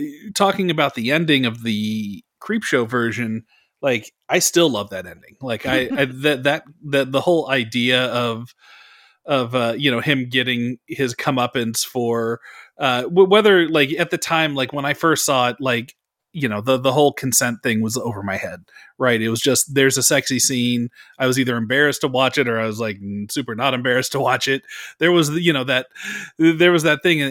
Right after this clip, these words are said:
Speaker 1: you know, at the time, but,
Speaker 2: Mm-hmm.
Speaker 1: like, you know, it, it all, it always, even as a kid, struck me that ending was he wasn't paying for, you know, essentially the assault that he <laughs> just did, and, you know, and, uh, uh, for that, but he was paying for,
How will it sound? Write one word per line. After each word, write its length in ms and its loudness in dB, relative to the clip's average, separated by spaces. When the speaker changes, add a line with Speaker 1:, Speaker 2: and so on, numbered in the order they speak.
Speaker 1:
you 160 2
know, 120 0
at 100 -4
the 60 -14
time, 420 0
but, 100 -2
Speaker 2:
Mm-hmm. 80 -6
Speaker 1:
like, 260 -2
you 140 -2
know, 180 -4
it, 200 -2
it 140 -2
all, 400 2
it 240 -2
always, 500 4
even 280 0
as 100 2
a 80 -2
kid, 560 2
struck 340 -4
me 240 0
that 220 -2
ending 480 0
was 280 -2
he 100 -4
wasn't 380 0
paying 320 0
for, 460 -2
you 180 0
know, 180 -4
essentially 440 -2
the 140 -4
assault 400 -2
that 120 -6
he 160 -4
<laughs> 0 -
just 380 -2
did, 300 -2
and, 300 0
you 100 0
know, 240 -4
and, 340 -6
uh, 40 -6
uh, 540 -8
for 180 -6
that, 260 -2
but 140 -4
he 80 0
was 100 -4
paying 400 -2
for, 560 -4